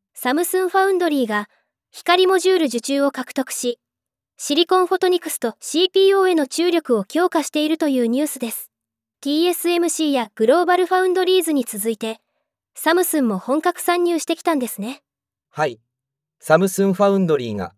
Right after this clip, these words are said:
Speaker 2: 光学モジュールの重要な受注を獲得し、シリコンフォトニクスおよびシーピーオー分野への取り組みを本格的に強化していると報じられました。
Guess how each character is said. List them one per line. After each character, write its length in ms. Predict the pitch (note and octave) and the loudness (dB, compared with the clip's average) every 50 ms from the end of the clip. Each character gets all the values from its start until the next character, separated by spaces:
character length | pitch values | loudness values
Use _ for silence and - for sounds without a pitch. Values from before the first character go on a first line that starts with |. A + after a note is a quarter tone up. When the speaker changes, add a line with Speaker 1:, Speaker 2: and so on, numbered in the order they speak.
| _ | _
Speaker 2:
光 220 | - - E3+ F#3+ F#3+ | 0 2 2 2 2
学 240 | F#3+ F#3 - F#3+ | 0 0 0 0
モ 100 | F#3 F#3 | 2 2
ジ 140 | F3 E3 F#3 | 2 2 0
ュ 40 | F3+ | 0
ー 20 | D#3+ | 0
ル 80 | D3 | 0
の 120 | A#2+ G#2 F#2+ | -2 -4 -4
重 280 | F#2 - C3+ D3+ E3+ | -4 -2 -2 0 2
要 180 | F3+ F3+ F3 E3+ | 2 2 2 2
な 80 | E3 D3+ | 0 0
受 160 | - C#3+ C#3 | 0 -2 -6
注 240 | - - D3+ D3 C#3+ | -6 -4 -2 -2 0
を 140 | C#3+ C3+ | -2 -2
獲 200 | - A#2 A#2 - | -4 -8 -10 -6
得 200 | - B2+ A#2 - | -6 -6 -6 -6
し、 260 | - - - A2 A2 - _ _ _ _ _ _ _ _ _ _ _ _ _ | -10 -12 -12 -14 -14 -16 _ _ _ _ _ _ _ _ _ _ _ _ _
シ 200 | - - - D#3 | -12 -8 -4 -2
リ 100 | F#3 F#3+ | -2 0
コ 160 | - G3 F#3+ | 0 0 0
ン 60 | F#3 | 0
フ 100 | F3 G3 | 0 -2
ォ 40 | F3 | -2
ト 120 | - F3+ | 0 0
ニ 100 | E3+ E3 | -2 -2
ク 80 | - - | -4 -8
ス 160 | - - B2 | -10 -6 -4
お 120 | A#2 B2+ D3 | -2 2 2
よ 100 | D3+ C#3+ | 2 0
び 100 | A2+ G2 | 0 -4
シ 260 | - - - E3+ G3 | -10 -8 -6 -4 -4
ー 60 | F#3+ | -4
ピ 200 | - G3 G3 G3+ | -4 -4 0 2
ー 100 | G#3 G3 | 4 4
オ 60 | G3 | 4
ー 40 | F#3 | 4
分 200 | F3 F#3+ F#3+ F#3 | 2 2 2 2
野 140 | E3 D3+ C3+ | 2 2 2
へ 40 | A#2+ | 0
の 140 | G#2+ G2 | -2 -4
取 180 | G2 A#2+ B2 C#3+ | -2 -2 -2 -2
り 40 | C#3+ | -2
組 180 | - D3 C#3+ C#3+ | -4 -6 -2 -2
み 40 | C3 | -2
を 100 | B2 A2+ | -2 -2
本 240 | A#2+ - D3+ F3+ F#3 | -2 -2 -2 -2 0
格 220 | - G3 F#3 - | 0 -2 -2 0
的 220 | - F#3 - G3 F#3 | -2 -2 0 0 -2
に 120 | F#3 F3 | -2 0
強 220 | - G#3 G3+ F#3+ | 2 4 4 4
化 100 | - D#3 | 2 0
し 100 | C3+ - | -4 -4
て 120 | - C#3 C#3 | -2 -2 -2
い 80 | C3+ | -2
る 80 | C3+ C3+ | -2 -4
と 120 | - G#2 | -4 -4
報 220 | F#2 G2 G#2+ A2+ A2+ | -4 -2 -4 -4 -4
じ 140 | A2 A#2 A#2 | -2 0 0
ら 80 | A#2 | 2
れ 100 | A2+ A2 | 2 2
ま 80 | G#2 F#2+ | -2 -4
し 100 | - - | -8 -10
た。 160 | - F2 - | -14 -14 -16